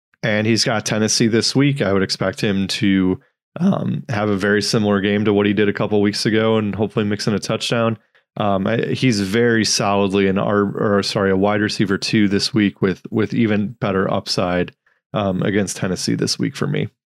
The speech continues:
But yeah, he, there's no reason why he should not be rostered. Um, from a pickup ability standpoint, um, it, he might be worth a fifteen percent bid, um, just because I think that he has that upside going forward as their wide receiver one.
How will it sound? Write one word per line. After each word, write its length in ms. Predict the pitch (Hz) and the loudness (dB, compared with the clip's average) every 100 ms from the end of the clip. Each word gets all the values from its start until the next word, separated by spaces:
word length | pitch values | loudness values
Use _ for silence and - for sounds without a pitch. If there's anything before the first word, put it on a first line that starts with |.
| - | -4
But 120 | 110 | 0
yeah, 180 | 113 98 | 0 2
he, 240 | 113 120 | 2 2
there's 320 | - 139 123 | 0 0 2
no 140 | 147 160 | 2 2
reason 340 | 135 120 113 | 2 2 2
why 160 | 104 101 | 2 2
he 100 | 107 | 0
should 200 | - 104 | 0 0
not 240 | 101 104 | 0 0
be 100 | 110 | 0
rostered. 640 | 92 95 101 - 117 113 - _ - - - | 2 0 0 0 0 0 -6 _ -20 -20 -8
Um, 460 | 107 98 95 95 139 | -2 0 0 -2 -6
from 320 | - 131 123 | -4 -2 0
a 320 | 113 104 98 | 2 2 0
pickup 520 | - - 151 151 139 | -2 -4 -2 -2 -2
ability 520 | 110 98 110 139 190 | -2 0 2 2 2
standpoint, 800 | 202 - 202 202 - 226 226 - _ _ _ _ _ - | 0 0 2 0 0 0 0 -2 _ _ _ _ _ -4
um, 580 | 101 101 98 98 - - _ - | 0 0 0 -2 -6 -12 _ -4
it, 320 | 127 123 - - | -2 -2 -4 -8
he 220 | - 165 | -2 0
might 280 | 160 139 143 | 2 0 0
be 140 | 170 | 2
worth 340 | 143 127 135 139 | 2 2 2 0
a 60 | |
fifteen 720 | 135 - 135 - - 139 143 139 | -2 -2 -2 -2 0 2 2 2
percent 560 | 139 135 143 131 117 | 0 0 0 0 -2
bid, 480 | 131 135 147 143 - | 0 2 2 -2 -4
um, 320 | 117 107 101 | -2 0 0
just 180 | 101 110 | 0 -2
because 200 | 120 110 | 0 2
I 100 | 104 | 0
think 380 | 98 123 113 - | -2 -2 -2 -2
that 200 | 107 101 | -2 -2
he 380 | - - 117 104 | -4 0 2 2
has 320 | 107 104 101 | 0 -2 0
that 220 | 104 101 | 0 2
upside 520 | 104 - 139 123 123 | 0 0 0 0 0
going 280 | 123 123 120 | 0 2 0
forward 560 | - 127 123 127 127 - | 0 2 2 4 2 0
as 320 | 107 107 101 | 0 0 2
their 180 | 107 101 | 2 2
wide 280 | 95 101 | 2 2
receiver 420 | 101 - 113 95 90 | 0 0 0 0 0
one. 440 | 95 127 139 139 | 2 2 0 -2